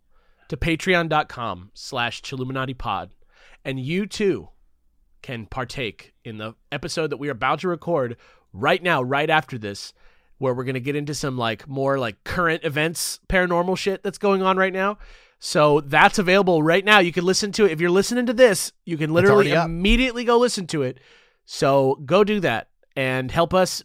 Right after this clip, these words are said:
Speaker 1: get to weekly episodes. We're almost, we, it's been one week or, or so, like, one and a half weeks, something like that, right? What's it been?
Speaker 2: Yeah, just about.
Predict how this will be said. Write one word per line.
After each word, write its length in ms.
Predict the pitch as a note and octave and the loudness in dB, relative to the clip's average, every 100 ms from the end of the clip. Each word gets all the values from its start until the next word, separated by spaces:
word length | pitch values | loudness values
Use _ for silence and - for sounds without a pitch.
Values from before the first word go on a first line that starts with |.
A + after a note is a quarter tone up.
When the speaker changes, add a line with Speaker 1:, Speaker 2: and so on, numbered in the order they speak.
| _ _ - | _ _ -6
Speaker 1:
get 240 | D3 D#3+ - | -2 -2 -2
to 100 | C#3+ | -4
weekly 380 | C3+ C#3 E3 | -4 -4 -2
episodes. 480 | C#3 C#3+ - G#2 G2 | -2 -2 -6 -8 -6
We're 160 | B2 B2+ | -8 -2
almost, 420 | D#3 F3+ G3+ G3 | 0 4 2 2
we, 100 | E3 | -4
it's 100 | C#3 | -6
been 200 | - D3+ | -4 -2
one 260 | D3 G3+ A3 | 2 2 2
week 400 | A3 D3+ - - _ _ _ - _ | -2 -2 -6 -18 _ _ _ -20 _
or, 280 | A#2+ B2 A#2+ C3 | -4 -4 -4 -6
or 100 | C3 | -6
so, 280 | - A#2+ A2+ | -4 -4 -4
like, 180 | A#2 | -6
one 240 | C3 D#3 F#3+ | -4 -2 0
and 100 | F3+ | 0
a 40 | |
half 240 | D#3+ E3+ D#3 | 2 2 0
weeks, 220 | C#3+ - | -6 -6
something 140 | C#3+ | -8
like 160 | C#3 B2 | -8 -6
that, 200 | B2 F#2+ | -6 -4
right? 220 | B2+ D#3 _ _ _ _ _ | -4 -6 _ _ _ _ _
What's 160 | E3+ D#3 | -10 -8
it 60 | |
been? 140 | C3+ A#2 | -4 -2
Speaker 2:
Yeah, 160 | A3 - | -2 -2
just 180 | D#3 - | -8 -4
about. 300 | D3 F3+ - | -2 -2 -2